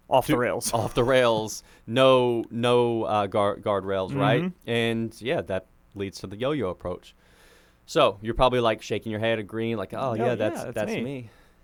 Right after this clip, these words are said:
Speaker 2: And so we're gonna kind of break down what really a fat loss phase should look like.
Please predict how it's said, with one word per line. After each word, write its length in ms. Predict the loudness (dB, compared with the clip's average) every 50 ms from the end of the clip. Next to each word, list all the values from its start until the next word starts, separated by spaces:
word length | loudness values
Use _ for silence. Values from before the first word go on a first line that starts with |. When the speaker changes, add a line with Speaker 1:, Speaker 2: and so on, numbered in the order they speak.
| -14 -8
Speaker 2:
And 420 | -8 -6 -4 -4 -4 -4 -6 -6
so 140 | -6 -6 -4
we're 80 | -2 -2 -2
gonna 100 | -2 -4
kind 220 | -4 -6 -4 -2 -2
of 100 | -4 -6 -10 _ _ _ _ _ _ _ _ _ _ _ _ _ -4 0
break 220 | 0 0 0 2
down 320 | 2 4 4 4 2 2
what 280 | 4 6 6 6 6 2 -4
really 240 | -2 0 2 2 2
a 40 | 2
fat 260 | 4 4 4 4 4
loss 200 | 2 0 0 0
phase 260 | -4 -4 -2 -2 -2 -4
should 220 | -4 -8 -8 -6
look 240 | -6 -8 -8 -8 -6
like. 300 | -6 -6 -6 -6 -10